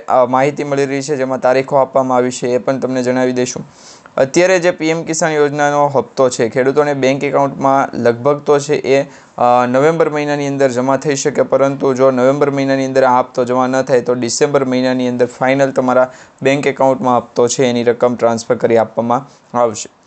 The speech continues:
હવે પી એમ ઇવેન્ટમાં જ્યારે સરકાર તરફથી ઓફિશિયલી માહિતી આપવામાં આવશે તો અહીંયા દર્શાવવામાં આવશે. હવે એ પહેલાં તમને જણાવી દઈએ કે તમારું એક લિસ્ટમાં નામ હશે તો તમને બે હજાર રૂપિયાની જગ્યાએ ચાર હજાર રૂપિયાનો પણ હપ્તો મળી શકે છે,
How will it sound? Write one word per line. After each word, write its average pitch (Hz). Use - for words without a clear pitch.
હવે 135
પી 160
એમ 185
ઇવેન્ટમાં 170
જ્યારે 151
સરકાર 143
તરફથી 147
ઓફિશિયલી 143
માહિતી 131
આપવામાં 127
આવશે 127
તો 131
અહીંયા 127
દર્શાવવામાં 123
આવશે. 127
હવે 151
એ 160
પહેલાં 180
તમને 165
જણાવી 151
દઈએ 151
કે 160
તમારું 156
એક 156
લિસ્ટમાં 135
નામ 139
હશે 139
તો 139
તમને 139
બે 131
હજાર 131
રૂપિયાની 131
જગ્યાએ 127
ચાર 120
હજાર 127
રૂપિયાનો 127
પણ 123
હપ્તો 117
મળી 123
શકે 110
છે, 110